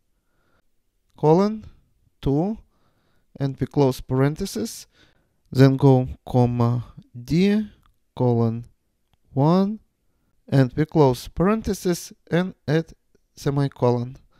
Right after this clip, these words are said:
This is going to be a description of the phylogenetic tree with branches of the different size. Now, as you see for yourself, this is very convenient format for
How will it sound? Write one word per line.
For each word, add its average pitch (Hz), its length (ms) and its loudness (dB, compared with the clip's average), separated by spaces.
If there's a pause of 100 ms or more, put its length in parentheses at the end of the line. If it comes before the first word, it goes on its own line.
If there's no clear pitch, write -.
(200)
This 170 220 -4
is 175 100 -2
going 143 240 0
to 135 100 -2
be 131 180 2
a 107 40 0
description 190 800 -2
of 131 180 -2
the 135 80 -4
phylogenetic 147 840 -2
tree 226 360 0 (640)
with 139 520 -2 (680)
branches 196 580 0 (120)
of 127 160 -4
the 127 100 0
different 151 720 -2 (280)
size. - 640 -2 (540)
Now, 175 240 4
as 127 200 0
you 147 80 0
see 143 240 0
for 160 180 2
yourself, 226 400 2
this 156 200 -6
is 151 140 -8
very 147 260 0
convenient 139 640 -2
format 214 640 0 (100)
for 190 520 0